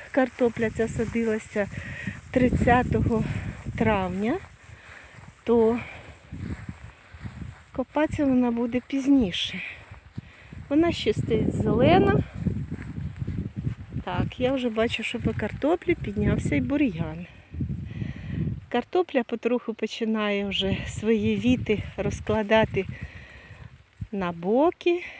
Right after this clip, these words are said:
Ну, це говорить про те, що незабаром її можна буде вже копати. Ну, треба, звичайно, подождати, щоб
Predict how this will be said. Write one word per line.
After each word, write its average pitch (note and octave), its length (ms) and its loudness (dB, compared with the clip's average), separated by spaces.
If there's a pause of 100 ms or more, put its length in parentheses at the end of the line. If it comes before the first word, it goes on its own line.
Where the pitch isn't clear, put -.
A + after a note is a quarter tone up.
(440)
Ну, E4+ 280 0
це B3+ 260 0
говорить G#3 580 -2
про F#3+ 180 -12 (100)
те, E4+ 240 4 (760)
що D4 420 -2 (280)
незабаром A3 880 0 (880)
її G3+ 380 -2
можна A#3 380 -2
буде B3 340 0
вже A#3+ 240 0 (540)
копати. E3 520 -8
Ну, F4+ 180 -6
треба, A3 300 -4
звичайно, G#3+ 520 -2
подождати, C4+ 760 -4
щоб - 340 -6